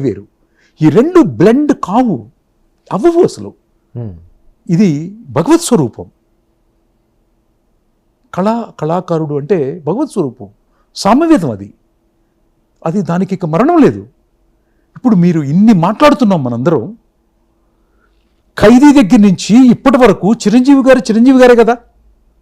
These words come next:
Speaker 1: అప్పటి నుంచి ఇప్పటి వరకు.
Speaker 2: అవును.
Speaker 1: ఎప్పటి వరకైనా ఆయన ఆయనే కదా. ఎంతమంది ముఖ్యమంత్రులు మారారు చెప్పండి మీరు?
Speaker 2: Hmm.
Speaker 1: ఎంతమంది మారారు, ఎన్ని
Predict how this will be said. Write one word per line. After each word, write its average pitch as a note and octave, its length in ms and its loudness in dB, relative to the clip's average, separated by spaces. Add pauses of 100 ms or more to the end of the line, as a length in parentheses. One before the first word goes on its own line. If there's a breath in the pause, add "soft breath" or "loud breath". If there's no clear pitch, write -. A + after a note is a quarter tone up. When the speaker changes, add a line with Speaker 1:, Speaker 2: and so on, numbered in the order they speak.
(1080)
Speaker 1:
అప్పటి G3 260 -2
నుంచి A#3+ 240 0 (180)
ఇప్పటి A#3 240 2
వరకు. D3+ 220 -2 (320)
Speaker 2:
అవును. G#2+ 180 -8 (220)
Speaker 1:
ఎప్పటి C#4 300 0
వరకైనా D4 420 2
ఆయన G#3+ 180 2
ఆయనే C4 240 4
కదా. G#3+ 140 0 (1040 soft breath)
ఎంతమంది C#4 400 2 (100)
ముఖ్యమంత్రులు B3+ 500 2
మారారు E3+ 280 -4 (1700)
చెప్పండి B3 340 -4
మీరు? A#3 100 -12 (100)
Speaker 2:
Hmm. F#2+ 160 -18 (2250)
Speaker 1:
ఎంతమంది A#3 460 0 (1120)
మారారు, C3+ 340 -4 (160)
ఎన్ని G#3 140 0